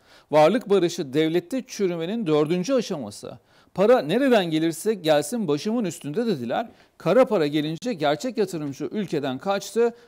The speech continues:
Türkiye gri listeye alındı. Geçen yıllar içerisinde bu gri liste tartışmasını aslında haberlerde yarım yamalak gördük.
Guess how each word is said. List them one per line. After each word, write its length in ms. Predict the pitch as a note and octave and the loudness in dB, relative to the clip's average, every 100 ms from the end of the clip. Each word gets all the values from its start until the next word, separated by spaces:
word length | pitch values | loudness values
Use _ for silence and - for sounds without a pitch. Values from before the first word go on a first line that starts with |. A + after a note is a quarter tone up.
| _ | _
Türkiye 520 | - A3+ G3+ - F#3+ | -6 -4 -4 -2 0
gri 420 | G3+ - B2+ C#3+ A3 | -2 -4 -4 -2 -2
listeye 360 | A#3+ - F#3+ | -4 -4 -4
alındı. 280 | B2 G2 F#2+ | -4 -8 -10
Geçen 520 | A2 F3+ B3+ D#4+ C4+ | -6 -4 -2 -4 -6
yıllar 260 | G#3 A3+ A#3+ | -6 -6 -6
içerisinde 580 | A#3+ A#3+ A#3+ A3+ A3+ F#3+ | -6 -8 -10 -10 -8 -8
bu 120 | F#3 | -4
gri 240 | F3+ A#3 | -4 -4
liste 240 | B3+ G#3 G#3 | -6 -6 -6
tartışmasını 720 | G#3 G3 G#3 - G#3 G#3 G#3+ | -4 -4 -4 -10 -10 -8 -6
aslında 380 | G3+ - G#3+ F#3 | -6 -6 -4 -2
haberlerde 640 | F#3+ G3 G3 G3 F#3 F#3 - - _ | 0 0 -2 -4 -4 -8 -8 -20 _
yarım 440 | C3 E3 G3 B3+ C4+ | -2 4 6 6 2
yamalak 480 | G3 C3+ G#2+ G2+ - | 0 -2 -4 -8 -12
gördük. 360 | E2+ - _ | -18 -18 _